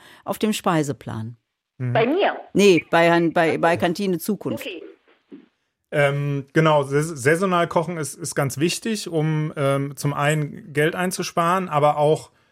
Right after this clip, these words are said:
Speaker 2: um, wenn ich Waren aus der Region haben will, dann muss das saisonal sein, weil das ist, was mir die Region liefern kann. Ähm, wenn man unsere Köche fragt, also unsere Trainer fragt, „Was macht ihr denn in der Kraut- und Rübenzeit?“, dann ist die Antwort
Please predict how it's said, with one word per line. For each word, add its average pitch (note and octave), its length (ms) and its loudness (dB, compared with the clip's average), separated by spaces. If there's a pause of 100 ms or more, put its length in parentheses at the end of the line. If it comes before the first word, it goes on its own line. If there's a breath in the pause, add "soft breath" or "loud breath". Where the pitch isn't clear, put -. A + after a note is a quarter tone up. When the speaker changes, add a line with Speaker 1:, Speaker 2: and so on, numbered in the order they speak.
(420)
Speaker 2:
um, D3 420 0
wenn C#3 260 0
ich D3+ 280 -4
Waren C3+ 480 0
aus D3+ 160 -2
der C3+ 140 -2
Region C#3+ 380 0
haben A#2+ 280 0
will, C#3 160 2
dann C3 140 -2
muss C#3+ 160 -2
das B2 180 -2
saisonal B2 460 -2
sein, A#2+ 260 -6
weil A#2 100 -4
das A#2+ 220 -4
ist, C3 180 -12
was B2 180 -2
mir C3+ 80 -4
die B2+ 100 -4
Region B2 420 -2
liefern D#3+ 400 -4
kann. E3+ 260 -4 (480 soft breath)
Ähm, C#3+ 400 2
wenn C#3+ 240 2
man E3+ 340 2 (200)
unsere D3+ 340 2
Köche G3+ 380 2
fragt, C#3+ 640 -2 (100)
also C3 220 -6
unsere B2+ 220 -4
Trainer D#3+ 320 0
fragt, C3 320 -2
„Was C3 160 0
macht D#3 240 0
ihr E3+ 80 0
denn D3+ 160 0
in D3 100 -2
der C3+ 120 0
Kraut- C#3 320 0
und A#2+ 140 -4
Rübenzeit?“, D3 640 -2 (460 soft breath)
dann C3+ 180 0
ist C3 160 -4
die D3+ 100 0
Antwort C#3+ 440 0